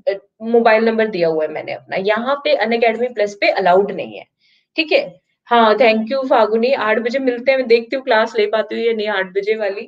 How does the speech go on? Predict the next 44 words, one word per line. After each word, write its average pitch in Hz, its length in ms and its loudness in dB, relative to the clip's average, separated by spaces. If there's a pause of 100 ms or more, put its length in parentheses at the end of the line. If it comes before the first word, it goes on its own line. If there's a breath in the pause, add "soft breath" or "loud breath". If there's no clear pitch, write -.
ठीक 254 200 -14
है। 294 100 0 (520)
हाँ, 202 200 -14 (1600 soft breath)
नहीं 220 180 0
तो 233 80 6
फिर 240 160 2
कल 208 240 4
कर 196 180 2
लेंगे, 151 320 -8
ठीक 254 240 -12
है। 240 180 -6
हाँ, - 260 -18 (1400 soft breath)
हाँ, 185 200 -16 (360)
ठीक 247 180 -16
है, - 80 -14 (580 soft breath)
चल-, - 240 -18 (920)
हाँ, 226 380 2
कोशिश 240 340 4
करती 240 300 2
हूँ 247 80 -6
लेने 214 280 0
की, 233 180 -10
कोशिश 214 340 -8
करती 196 320 -8
हूँ 196 60 -6
लेने 180 260 -6
की, 233 220 -18 (120)
ठीक 226 180 -18
है। - 60 -12 (460 soft breath)
हाँ, - 160 -20 (920)
ठीक 254 100 -8
है, 262 80 -2
तो 226 140 4
नंबर 233 320 4
आपको 254 320 2
YouTube 254 340 -2
वीडियो 226 280 2
से 311 140 0
ले, 226 180 2
ले, 190 160 -2
ले 208 240 -2
लिया 196 240 0
करें 147 240 -10
बच्चे, - 360 -16